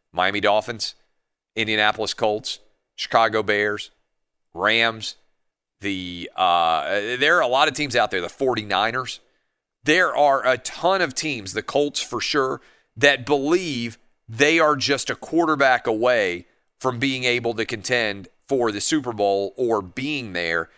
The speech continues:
like the Tampa Bay Buccaneers were able to do. They switch out Jameis Winston for Tom Brady. Boom. They got jet fuel, and they are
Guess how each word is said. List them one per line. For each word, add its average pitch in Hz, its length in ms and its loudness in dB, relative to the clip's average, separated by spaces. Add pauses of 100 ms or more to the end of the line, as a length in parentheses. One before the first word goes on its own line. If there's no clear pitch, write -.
(280)
like 120 320 0
the 120 60 -4
Tampa 113 260 -4
Bay 110 100 2
Buccaneers 101 580 -2
were 101 160 -2
able 92 240 -2
to 87 120 -12
do. 85 360 -4 (280)
They 101 100 -2
switch 147 460 0
out 127 240 2
Jameis 110 340 -4
Winston 104 440 -6
for 104 120 -6
Tom 95 340 0
Brady. 101 380 -2
Boom. 98 580 -4 (440)
They 110 100 0
got 104 180 4
jet 120 320 2
fuel, 92 440 -4 (320)
and 107 200 -2
they 110 240 2
are 98 460 0